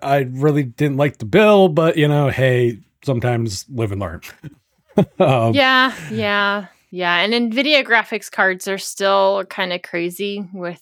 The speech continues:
Speaker 2: their expense at the moment. So overall, I think you got a pretty decent graphics card for what current prices are going for.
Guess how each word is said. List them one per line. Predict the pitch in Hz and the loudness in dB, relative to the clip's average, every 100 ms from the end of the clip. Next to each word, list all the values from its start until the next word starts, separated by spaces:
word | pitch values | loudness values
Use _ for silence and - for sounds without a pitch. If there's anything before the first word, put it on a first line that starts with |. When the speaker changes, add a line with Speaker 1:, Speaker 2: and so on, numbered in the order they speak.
| - | -10
Speaker 2:
their | 170 | -6
expense | 170 - - 170 170 180 - | -8 -10 -10 -8 -8 -10 -8
at | - 226 | -6 -6
the | 254 | -4
moment. | 254 262 262 269 254 | 0 2 2 2 0
So | - - 202 190 - | -4 0 4 4 4
overall, | 254 311 302 247 233 | 4 6 6 6 6
I | 262 240 | 4 2
think | 233 226 | 0 0
you | 226 | 2
got | 214 | 2
a | 196 | 0
pretty | _ 208 202 | _ -6 -4
decent | 202 190 196 190 196 | -6 -6 -8 -6 -6
graphics | 170 160 170 214 - | -2 -2 -2 -8 -12
card | - 254 277 277 | -4 0 0 -2
for | - - 202 196 190 185 185 185 | -12 -6 0 4 6 6 4 0
what | 180 180 - | 2 2 2
current | - 185 143 | -2 -2 -2
prices | 165 165 - 185 | -2 -4 -4 -8
are | 175 | -6
going | 170 160 165 190 | -2 -2 -2 -6
for. | 202 - 226 247 277 | -8 -4 -2 0 -4